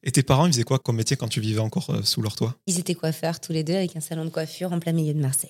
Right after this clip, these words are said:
Speaker 1: Je l'ai dit en introduction, ton travail touche toutes les formes d'art. On te connaît depuis maintenant vingt ans, mine de rien.
Speaker 2: <laughs> Oui, c'est ça.
Speaker 1: Euh, tu as fait de l'animation, du chant, du théâtre. Et il y a maintenant ce cabaret, euh, dont on va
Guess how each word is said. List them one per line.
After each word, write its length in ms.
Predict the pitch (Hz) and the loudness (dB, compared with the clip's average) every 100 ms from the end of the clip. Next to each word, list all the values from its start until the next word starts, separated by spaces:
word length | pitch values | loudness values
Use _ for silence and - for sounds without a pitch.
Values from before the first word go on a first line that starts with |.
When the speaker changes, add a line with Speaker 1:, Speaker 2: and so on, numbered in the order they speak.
| _ | _
Speaker 1:
Je 80 | - | 2
l'ai 80 | 127 | 4
dit 120 | 120 | 4
en 80 | 120 | 2
introduction, 560 | 117 - 123 - 143 147 | 4 2 4 4 4 2
ton 100 | 127 | 0
travail 240 | - 117 | 2 2
touche 180 | - 135 | 4 0
toutes 120 | - | 4
les 80 | 123 | 4
formes 280 | - 117 107 | 6 4 4
d'art. 300 | 117 151 151 | 6 4 2
On 60 | 123 | 0
te 100 | 123 | 0
connaît 260 | - 117 113 | 0 0 0
depuis 280 | 113 - | -2 -8
maintenant 200 | 120 113 113 | -10 -10 -4
vingt 320 | 110 147 143 | 0 0 2
ans, 80 | 143 | 2
mine 200 | 147 123 | 4 4
de 100 | 110 | 2
rien. 260 | 107 120 175 | 2 2 2
Speaker 2:
<laughs> 60 | |
Oui, 180 | 220 202 - - | 2 2 0 -4
c'est 160 | - 294 | 0 2
ça. 220 | - 196 - 262 - - | 2 -2 -6 -8 -8 -2
Speaker 1:
Euh, 440 | 123 110 107 107 107 | 2 4 4 2 2
tu 120 | - | 2
as 140 | 113 107 | 2 0
fait 320 | - 110 107 | -4 -10 -8
de 60 | 117 | -4
l'animation, 580 | 113 110 110 - 117 | -2 0 2 2 2
du 140 | 113 110 | 0 4
chant, 240 | - 117 | 4 2
du 140 | 107 - - | -4 -10 0
théâtre. 520 | 127 113 120 120 - | 2 4 4 2 -4
Et 80 | 104 | -6
il 40 | |
y 60 | 107 | -6
a 40 | |
maintenant 220 | 107 113 | -4 0
ce 200 | 113 - 151 | 4 4 2
cabaret, 480 | - 120 120 117 120 | 2 6 6 6 4
euh, 140 | 107 104 | 4 0
dont 120 | 110 | 0
on 60 | 117 | 0
va 340 | 107 104 143 | 0 0 -2